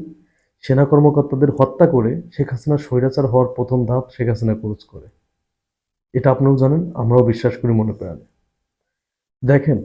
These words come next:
ব্যাপারটা হচ্ছে এখন এই যে এতগুলা মানুষ জীবন দিল, দুই হাজার শহীদ হইল, বিশ থেকে বাইশ হাজার আহত, এদের ত্যাগের বিনিময়ে যে আমরা যে সরকারটাকে বসাইলাম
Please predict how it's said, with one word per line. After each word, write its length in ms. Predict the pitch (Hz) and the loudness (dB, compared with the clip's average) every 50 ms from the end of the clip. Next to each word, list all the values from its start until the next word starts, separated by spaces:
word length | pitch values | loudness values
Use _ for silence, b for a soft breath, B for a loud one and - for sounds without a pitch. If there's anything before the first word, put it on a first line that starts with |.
| - - - | -8 -6 -4
ব্যাপারটা 340 | 120 135 - 151 - - 160 | -2 0 0 -2 0 0 0
হচ্ছে 300 | 123 156 160 160 - 196 156 - - - - - _ - 127 131 | 2 2 0 2 0 0 0 0 -2 -8 -12 -14 _ -4 -4 -4
এখন 300 | - - - 170 135 104 - - - - - _ _ _ _ _ _ _ _ _ _ _ _ _ _ _ _ _ _ _ | -4 2 4 6 6 6 4 -2 -8 -16 -20 _ _ _ _ _ _ _ _ _ _ _ _ _ _ _ _ _ _ _
এই 100 | 160 151 143 | 2 6 6
যে 40 | 151 | 6
এতগুলা 400 | 143 147 156 143 143 147 143 139 120 113 110 | 6 6 4 2 4 4 4 4 4 2 2
মানুষ 280 | 117 127 143 131 107 - - - - _ - | 4 4 4 4 2 0 -4 -12 -16 _ -4
জীবন 280 | 107 113 131 131 143 139 123 | -2 2 4 6 6 6 4
দিল, 140 | 113 104 110 110 | 2 0 0 0
দুই 140 | 113 117 110 110 | 0 0 0 0
হাজার 180 | 113 123 120 - | 0 -2 -2 -2
শহীদ 220 | - 123 120 120 120 | 0 0 2 2 2
হইল, 220 | 117 113 110 107 113 113 - - _ _ _ _ _ _ _ _ 120 | 0 0 0 -2 -2 -6 -10 -14 _ _ _ _ _ _ _ _ -2
বিশ 140 | 127 120 - - | -2 -2 0 -2
থেকে 180 | 135 120 127 127 | -2 -2 0 0
বাইশ 280 | 117 123 123 127 123 - 123 | 2 2 2 2 2 0 0
হাজার 180 | 120 123 127 123 - | 0 0 0 0 -2
আহত, 280 | - 113 113 123 120 - - - - _ _ | -2 0 0 0 0 -2 -8 -18 -20 _ _
এদের 160 | - 147 143 - | -6 -6 -4 0
ত্যাগের 260 | 147 139 135 147 160 156 | 0 2 4 4 4 6
বিনিময়ে 420 | 143 170 170 170 170 165 160 147 135 | 6 6 6 6 6 6 4 4 2
যে 60 | 135 131 | 2 0
আমরা 240 | 127 123 123 127 127 123 123 | 0 0 0 0 -2 -2 -2
যে 80 | 123 | -6
সরকারটাকে 580 | 113 - - 123 127 131 139 - - 127 - 127 | -8 -6 -4 -4 -2 -2 -4 -6 -8 -10 -10 -10
বসাইলাম 540 | 117 110 120 - - 123 117 110 - - | -10 -8 -10 -8 -6 -4 -4 -4 -6 -8